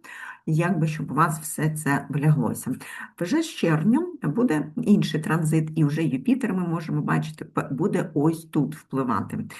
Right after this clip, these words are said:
Юпітер буде впливати ось на цей, м, будиночок, так? І, е, він буде розширювати можливості особистості. Е, звісно, це дуже, е, сприятливий транзит для висхідних раків.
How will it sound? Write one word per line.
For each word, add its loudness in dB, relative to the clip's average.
Юпітер 2
буде 0
впливати 0
ось 2
на 0
цей, -4
м, 0
будиночок, -2
так? 2
І, 6
е, 2
він 6
буде 2
розширювати 0
можливості 2
особистості. 0
Е, 6
звісно, 4
це 2
дуже, 2
е, 2
сприятливий 0
транзит 0
для 0
висхідних -2
раків. -2